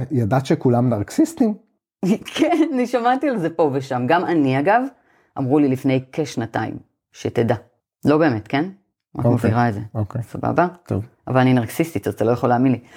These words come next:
Speaker 2: <laughs>
Speaker 1: עשינו פרק, אני צריך להקשיב על זה עוד הפעם.
Speaker 2: כן, כן.
Speaker 1: על זה, כן.
Speaker 2: כן, העברית שלך,
Speaker 1: משהו.
Speaker 2: אתה רואה? או,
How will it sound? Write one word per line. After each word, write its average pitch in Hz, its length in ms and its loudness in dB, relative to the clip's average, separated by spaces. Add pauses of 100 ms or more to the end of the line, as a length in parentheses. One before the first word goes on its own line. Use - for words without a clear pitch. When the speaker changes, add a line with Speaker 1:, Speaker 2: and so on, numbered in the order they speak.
(680)
Speaker 2:
<laughs> 180 340 0 (460)
Speaker 1:
עשינו 180 320 2
פרק, 165 220 4
אני 120 100 4
צריך 139 200 0
להקשיב 147 400 2
על 147 100 2
זה 143 220 2
עוד 151 200 2
הפעם. - 220 -2
Speaker 2:
כן, 143 220 2 (320)
כן. 135 220 2 (420)
Speaker 1:
על 110 200 0
זה, 104 200 -4 (360)
כן. 120 180 0 (500)
Speaker 2:
כן, 233 160 0
העברית 139 380 0
שלך, 254 280 -2 (460)
Speaker 1:
משהו. 151 180 4
Speaker 2:
אתה 139 60 0
רואה? 180 200 2 (180)
או, 156 200 -2